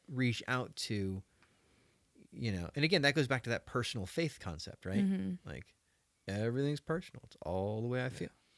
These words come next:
Speaker 1: right? Um, but that's interesting. I just, you know, I've, I, that just sounds so weird to me. I just think if I agree, I diff-, and actually I know Catholics like this in the United States too, but if I disagreed with the church on fundamental things,
Speaker 2: Like
Speaker 1: if
Speaker 2: fundamental things,
Speaker 1: Fundamental
Speaker 2: like the
Speaker 1: things.
Speaker 2: main things.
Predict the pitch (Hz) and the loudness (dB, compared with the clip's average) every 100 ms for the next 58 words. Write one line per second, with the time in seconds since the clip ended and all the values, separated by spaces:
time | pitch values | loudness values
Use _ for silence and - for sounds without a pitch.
0 | _ _ - 92 95 - _ - - - | _ _ -6 -2 -2 -6 _ -20 -20 -20
1 | - 113 110 104 98 95 _ _ _ _ | -4 0 2 2 0 -4 _ _ _ _
2 | _ _ - 156 175 180 143 120 135 139 | _ _ -4 -2 2 2 2 4 2 2
3 | - - - 160 151 147 - 156 151 147 | -4 -6 -2 4 4 6 4 4 4 4
4 | 156 - 139 160 135 123 135 110 92 98 | 2 2 4 4 6 6 4 2 0 2
5 | 143 156 226 165 - 151 165 139 113 139 | 2 2 2 2 4 4 6 2 2 2
6 | 139 127 180 - _ _ 135 147 156 156 | 2 4 2 0 _ _ -4 2 2 4
7 | 135 123 120 104 101 101 90 - 87 85 | 4 4 2 0 0 -2 -2 -4 -6 -4
8 | 90 - 110 101 - - - 139 165 160 | -6 -4 -4 -4 -6 -18 -8 -2 0 2
9 | 160 156 131 135 120 113 - 120 - 104 | 2 2 0 0 0 -4 -2 -2 -2 -6
10 | - 123 127 123 113 104 95 - 113 82 | -4 -2 0 2 0 0 -2 -4 -2 -2
11 | 80 - - _ 247 165 131 - - 190 | -4 -6 -8 _ -8 -8 -8 -12 -2 2
12 | 170 156 156 135 - - - - - 196 | 2 2 0 -2 -6 -10 -16 -10 0 4
13 | 202 131 104 95 90 156 175 175 170 - | 6 6 4 2 0 2 4 4 2 -2
14 | 151 185 - | -2 0 2